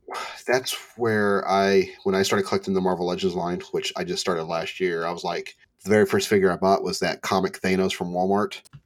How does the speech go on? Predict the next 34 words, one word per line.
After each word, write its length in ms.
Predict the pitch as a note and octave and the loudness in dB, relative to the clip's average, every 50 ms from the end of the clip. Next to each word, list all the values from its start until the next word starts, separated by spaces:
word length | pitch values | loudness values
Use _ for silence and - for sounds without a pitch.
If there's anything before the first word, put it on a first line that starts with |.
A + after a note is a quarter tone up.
| _ - | _ -2
And 140 | G2 G2 | 0 0
I 60 | G2 G2 | 0 0
was 100 | F#3+ F#3+ | 0 0
like, 300 | F#3 F3 C#3 - - - | -2 -2 -4 -6 -4 -4
"Okay, 260 | G3+ F#3+ D#3+ E3+ G3 F#3+ - - | -2 0 2 2 0 0 -4 -10
since 360 | - - - F#2+ F2+ - - | -12 -6 -4 -4 -4 -2 -2
I 80 | F#2+ F2 | -4 -2
got 180 | F#2+ F#2+ F#2+ | 0 0 0
a 40 | G2 F#2 | 0 0
comic 280 | - G2 G#2 A#2+ A#2 - | 0 -2 -2 -4 -4 -6
book 120 | C3+ B2+ | -8 -8
fig-, 380 | - - - D3+ D3+ E3 E3 C3+ A2+ | -6 -6 -6 -6 -6 -6 -8 -6 -4
uh, 300 | G#2+ G#2 G2+ G2+ G2 G2 | -2 0 0 0 0 -2
figure, 380 | - - - D#3 E3 F#3 F#3+ - | -2 -4 -4 -2 2 2 2 2
I'm 200 | - F#2+ F#2+ F#2+ | 2 0 0 0
gonna 160 | F#2 F#2+ G2+ | 0 0 -2
keep 260 | - - - A#2 A#2+ - | -2 -4 -6 -4 -2 -2
it 80 | G4 | -2
comic 300 | - - C#4 E3 - - | -2 -4 -6 -6 -6 -6
book." 160 | - - - - - _ _ | -6 -6 -6 -8 -12 _ _
<laughs> 280 | - - G4+ - - - - - _ | -6 -4 -4 -4 -6 -8 -12 -10 _
So 380 | - - - - G#2 G#2 - - _ | 0 4 4 6 4 4 0 -4 _
I 160 | - G#2+ G2 - _ | -2 -2 -2 -2 _
don't 180 | - G#2+ A2+ A2+ | 0 0 0 0
collect 280 | - A#2 A2 F#2+ - - A#2 | 0 -2 -2 -2 -4 -2 -2
any 220 | A#2+ C3 C3+ B2+ | 0 2 4 4
of 80 | B2 G2+ | 4 2
the 80 | G2 F#2+ | 4 2
movie 220 | F#2+ F#2+ F#2+ F#2 | 2 2 2 0
figures, 500 | - - D2 - F2+ F#2+ F#2+ - - - _ _ _ _ _ _ _ - | -4 -6 -6 -6 -6 -8 -8 -8 -10 -12 _ _ _ _ _ _ _ -8
but 200 | E2+ D#2 D#2 - - - _ - - - - - | -6 -6 -6 -8 -12 -18 _ -20 -20 -20 -4 0
that's 220 | A#2+ A2 G#2+ - | 2 2 4 6
just 260 | - B2+ A2+ G2+ - - | 6 6 6 6 2 2
me. 260 | G#2 F#2+ F2 F2 - | 2 2 2 0 -4